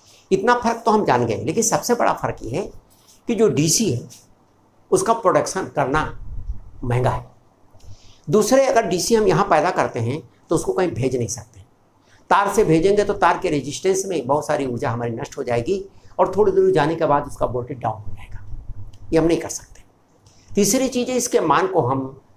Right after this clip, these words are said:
कम ज़्यादा तुरंत नहीं कर सकते कि हमने voltage, हमारा सौ volt है, voltage हम पाँच volt कर दें, चार volt कर दें, ऐसा कर नहीं सकते। हमारे पास ऐसी कोई व्यवस्था डीसी में voltage को कम करने की नहीं है। डीसी को, voltage को कम करने के लिए हम resistance लगाएंगे,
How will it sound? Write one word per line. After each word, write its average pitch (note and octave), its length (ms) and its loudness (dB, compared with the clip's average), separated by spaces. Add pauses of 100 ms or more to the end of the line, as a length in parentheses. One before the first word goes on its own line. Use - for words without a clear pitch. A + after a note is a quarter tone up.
(160)
कम F3 160 2
ज़्यादा D#3 260 2
तुरंत C3+ 320 -6
नहीं B2 180 -4
कर B2 100 -8
सकते - 340 -14 (480)
कि F3 60 4
हमने D#3+ 180 6
voltage, D#3 560 2 (300)
हमारा D3+ 240 4
सौ D#3+ 200 2
volt D3+ 240 4
है, D3+ 80 4
voltage C#3 360 0
हम C3+ 80 -2
पाँच B2+ 280 -2
volt B2 260 -2
कर B2+ 100 -4
दें, A#2+ 160 -8
चार A#2 300 -8
volt A2 180 -10
कर - 220 -20
दें, - 140 -20
ऐसा - 160 -12
कर - 140 -10
नहीं - 200 -18
सकते। - 380 -16 (400)
हमारे C3+ 220 0
पास C#3 220 -2
ऐसी D#3+ 160 -4
कोई D3 180 0
व्यवस्था B2 540 -2 (240)
डीसी D3+ 240 2
में D3+ 120 6
voltage C3 320 0
को C#3 120 -4
कम C3 160 -4
करने B2 260 -2
की B2 120 -6
नहीं D#3+ 240 0
है। E3 120 -2 (340)
डीसी E3 240 4
को, E3+ 120 4
voltage D#3 280 4
को D#3 160 2
कम D#3 180 2
करने D3+ 260 2
के D3+ 100 -4
लिए C#3+ 100 0
हम C3+ 80 -6
resistance C3+ 500 -8
लगाएंगे, E3 500 -2